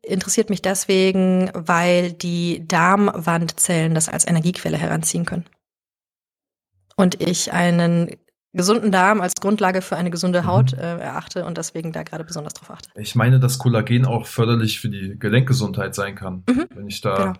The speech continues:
Speaker 2: mich richtig erinnere.
Speaker 1: Ja, ja, genau. Also das, das ist, ähm, ähm, auch durch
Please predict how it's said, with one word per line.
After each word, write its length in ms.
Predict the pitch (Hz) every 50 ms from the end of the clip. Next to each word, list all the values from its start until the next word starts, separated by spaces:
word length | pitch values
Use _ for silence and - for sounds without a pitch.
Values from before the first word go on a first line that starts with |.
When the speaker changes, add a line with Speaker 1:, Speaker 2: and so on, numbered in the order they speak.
| _ _ _ _ -
Speaker 2:
mich 200 | 127 - - 113
richtig 240 | 110 - - - 101
erinnere. 420 | 98 95 98 101 98 92 95 110 - - - _ _ _ _ -
Speaker 1:
Ja, 120 | 254 269
ja, 180 | 277 269 277 277
genau. 320 | 277 262 233 233 233 240 247
Also 220 | 226 240 220 233
das, 220 | 226 233 233 -
das 280 | 226 202 220 220 - -
ist, 200 | 226 - - -
ähm, 720 | - 208 208 208 208 208 214 214 208 208 208 214 208 208 208 -
ähm, 280 | - 196 190 190 196 190
auch 180 | - 196 202 -
durch 340 | - - 202 208 - -